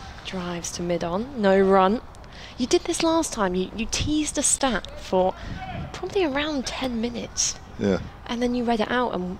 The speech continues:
Speaker 1: I think we'd mentioned it twenty minutes ago.
Speaker 2: Ah, right.
Speaker 1: So I, I'm, I'm wary.
Speaker 2: It's a bit of a letdown, was it?
Speaker 1: My expectations are always really high, though.
Speaker 2: Yeah, I know. Well, that's why they have to be particularly good stats that I come out with.
Speaker 1: I do
Speaker 2: Obviously,
Speaker 1: have,
Speaker 2: on that occasion, it wasn't.
Speaker 1: I do have a few stats for this afternoon.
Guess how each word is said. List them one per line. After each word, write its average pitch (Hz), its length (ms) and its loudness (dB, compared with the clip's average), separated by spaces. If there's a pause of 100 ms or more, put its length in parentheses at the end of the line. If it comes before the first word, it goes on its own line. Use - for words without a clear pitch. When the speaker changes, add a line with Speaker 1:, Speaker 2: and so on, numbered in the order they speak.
Speaker 1:
I - 40 -10
think - 220 -6
we'd 180 100 -2
mentioned 202 380 -2
it 170 100 -2
twenty 175 220 -4
minutes 190 240 -4
ago. 175 180 0 (300)
Speaker 2:
Ah, 85 360 4 (380)
right. 76 380 -4
Speaker 1:
So - 160 4
I, 214 320 6
I'm, 202 260 -2
I'm 208 200 2
wary. 214 260 4
Speaker 2:
It's 185 100 6
a 165 80 4
bit 120 140 6
of 95 100 4
a 98 40 6
letdown, 85 500 2
was 80 140 -4
it? 92 100 -4 (640)
Speaker 1:
My 370 180 8
expectations 302 760 6
are - 40 4
always 214 380 6
really 202 320 4
high, 175 300 4
though. - 160 0
Speaker 2:
Yeah, 87 200 0
I 87 60 0
know. 98 300 0
Well, 117 80 8
that's 123 160 6
why 117 100 6
they 110 140 4
have 113 160 2
to - 80 -6
be 107 100 -4
particularly - 500 -2
good 101 160 -6
stats - 380 0
that - 100 0
I 87 60 0
come 98 220 0
out 117 180 0
with. 76 180 -4 (600)
Speaker 1:
I 185 60 -2
do 180 60 2
Speaker 2:
Obviously, 240 260 6
Speaker 1:
have, 95 40 6
Speaker 2:
on 98 60 6
that 113 140 4
occasion, 73 400 -4
it 87 40 -6
wasn't. 107 300 -4 (100)
Speaker 1:
I - 60 -6
do - 120 -4
have 226 120 0
a 202 60 -2
few 214 160 -4
stats - 520 -4
for - 140 -12
this - 140 -4
afternoon. 170 540 -2